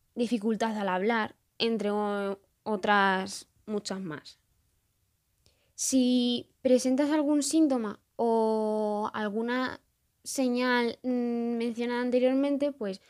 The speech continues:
pide cita con tu médico porque puede ser que tengas esta enfermedad. Una amplia variedad de enfermedades puede dañar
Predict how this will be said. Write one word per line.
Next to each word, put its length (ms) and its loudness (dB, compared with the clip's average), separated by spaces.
pide 260 0
cita 320 -4
con 160 -10
tu 80 -8
médico 380 -4
porque 420 -8
puede 300 0
ser 400 0
que 540 0
tengas 340 -2
esta 140 -8
enfermedad. 500 -10
Una 380 4
amplia 500 2
variedad 520 -6
de 80 2
enfermedades 880 2
puede 200 4
dañar 380 2